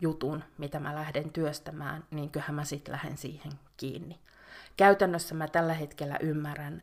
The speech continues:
että se mun pelko masennuksen ja uupumisen toistumisesta on rajoittanut mua todella, todella paljon. Ja mä olisin voinut elää sen kanssa, mutta yksi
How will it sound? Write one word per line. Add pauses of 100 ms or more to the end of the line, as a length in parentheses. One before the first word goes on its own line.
(100)
että (380)
se
mun
pelko (300)
masennuksen
ja
uupumisen
toistumisesta
on
rajoittanut
mua
todella,
todella
paljon. (300)
Ja (280)
mä
olisin
voinut
elää
sen
kanssa, (560)
mutta (220)
yksi